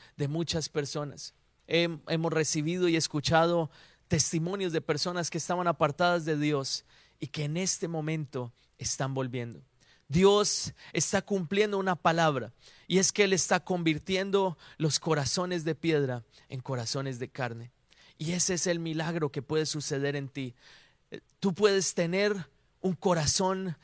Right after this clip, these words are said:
de carne. El Señor puede remover la piedra. El Señor puede remover cualquier obstáculo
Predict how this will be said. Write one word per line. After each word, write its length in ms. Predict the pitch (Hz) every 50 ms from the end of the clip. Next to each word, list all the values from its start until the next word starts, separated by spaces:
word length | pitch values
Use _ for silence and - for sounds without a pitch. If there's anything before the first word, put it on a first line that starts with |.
| - - _
de 140 | 160 147 156
carne. 380 | - - 170 151 147 147 143 147
El 80 | 147
Señor 360 | - - 185 180 196 226 233
puede 220 | - - 214 202 190
remover 600 | 185 185 185 180 175 175 170 175 180 190 190 185
la 160 | 185 170 -
piedra. 400 | - 185 170 165 151 135 131 127 - _ _ _ _ _ _ _ _ _ _ _ _ _ _ _
El 120 | - 185 170
Señor 360 | - 208 185 196 220 233 -
puede 220 | - 220 208 202
remover 540 | 196 190 190 180 175 175 175 170 190 190 185
cualquier 340 | - 196 175 165 - 185 175
obstáculo 680 | 165 - - - - 170 165 - - 151 139 139 131